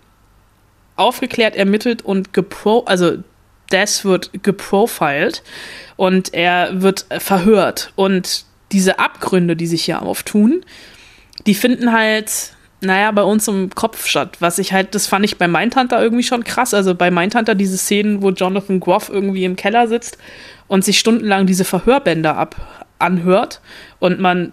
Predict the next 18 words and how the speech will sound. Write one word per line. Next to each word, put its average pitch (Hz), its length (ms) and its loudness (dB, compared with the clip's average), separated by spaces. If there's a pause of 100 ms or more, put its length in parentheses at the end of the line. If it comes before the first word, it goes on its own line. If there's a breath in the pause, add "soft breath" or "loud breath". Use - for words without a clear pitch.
durch 214 380 2 (360)
die 180 360 -2
abgehörten 208 680 2
Verhöre 226 800 2 (500 loud breath)
sich 190 200 0
die 196 100 -4
Verbrechen 196 580 0
selber 202 300 2
vorgestellt - 640 -6
hat. - 300 -6 (540 loud breath)
Das 208 160 2
macht 277 220 0
auch 202 140 0
Death - 480 -2
so - 140 -8
ein 156 80 -6
bisschen. - 640 -8
Ähm, 170 500 0